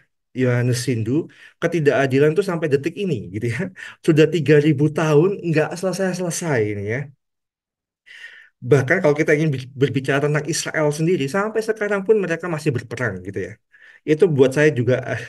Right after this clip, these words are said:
agak sedih juga ini ya. Bangsa terpilih, tapi kok sampai sekarang itu tetap, tetap berperang sampai detik ini. Dan buat saya pribadi, ini apakah ada pesan rohani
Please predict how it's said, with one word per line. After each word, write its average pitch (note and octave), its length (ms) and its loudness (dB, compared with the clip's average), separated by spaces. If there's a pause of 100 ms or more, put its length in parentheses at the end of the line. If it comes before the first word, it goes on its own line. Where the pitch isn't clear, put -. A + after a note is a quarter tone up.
(280)
agak B2 320 -4
sedih B2+ 320 0
juga B2 320 0
ini A2+ 240 -4
ya. - 20 -12 (380)
Bangsa C3 400 -4
terpilih, F#3+ 640 -2 (100)
tapi B2+ 320 -6
kok B2+ 240 -8
sampai A#2+ 320 -4
sekarang D3 400 -6
itu F3 100 -8
tetap, F3+ 300 -10 (160)
tetap E3 240 -6
berperang D3+ 400 -4
sampai B2 240 -6
detik B2 400 -8
ini. G2+ 180 -12 (1000)
Dan D3 640 4 (720)
buat C#3+ 400 2
saya D3+ 400 0
pribadi, A#2 640 -4 (720)
ini F#3 160 4
apakah G3 400 2
ada D3+ 80 4
pesan D#3+ 320 -2
rohani B2+ 560 -2